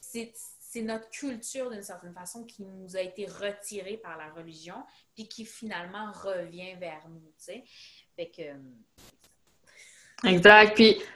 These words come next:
Speaker 2: tantôt, t'as parlé du, euh, du jeu de Ouija, qui est un jeu, euh, honnêtement, j'ai, <laughs> j'ai jamais osé jouer. Euh, veux-tu nous en parler un peu plus ?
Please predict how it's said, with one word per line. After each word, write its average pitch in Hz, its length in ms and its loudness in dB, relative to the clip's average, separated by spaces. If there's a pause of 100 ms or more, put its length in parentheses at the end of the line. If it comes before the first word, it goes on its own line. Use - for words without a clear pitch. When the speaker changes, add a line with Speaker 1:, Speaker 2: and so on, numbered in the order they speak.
Speaker 2:
tantôt, 226 380 12
t'as 247 100 12
parlé 233 320 10
du, 214 380 12
euh, 190 520 12 (160)
du 185 220 0
jeu 220 140 12
de 233 120 12
Ouija, 196 420 10 (280)
qui - 80 0
est 202 100 4
un 190 180 8
jeu, 220 280 10
euh, 190 340 10
honnêtement, 208 380 12
j'ai, 220 160 12
<laughs> 233 240 12
j'ai 233 160 12
jamais 247 460 12
osé 226 400 12
jouer. 208 360 12 (560)
Euh, 214 360 12
veux-tu 214 240 10
nous 466 160 12
en 226 100 12
parler 240 240 12
un 330 60 8
peu 226 180 10
plus ? - 400 8